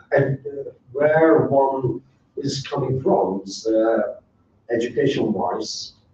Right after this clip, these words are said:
and, uh, growing up in one community and becoming a professional animal, going to the university and studying certain things, and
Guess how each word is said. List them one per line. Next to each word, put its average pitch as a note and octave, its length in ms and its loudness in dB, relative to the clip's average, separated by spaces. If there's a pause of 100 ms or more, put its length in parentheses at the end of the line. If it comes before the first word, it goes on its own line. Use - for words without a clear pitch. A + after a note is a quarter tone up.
(1000)
and, A2 440 0
uh, A#2 400 0
growing C#3+ 380 6
up - 200 4
in B2+ 220 6
one B2+ 340 4
community A#2+ 640 2 (420)
and A2 240 -6 (140)
becoming A#2 480 2
a A2+ 240 2 (600)
professional A#2+ 920 0
animal, A2+ 560 0 (500)
going A#2+ 460 6
to A#2+ 100 -2
the A2+ 160 2 (140)
university A2+ 480 0
and G#2+ 180 0
studying A2 500 -2
certain A2 480 -2
things, - 580 -6 (320)
and - 400 0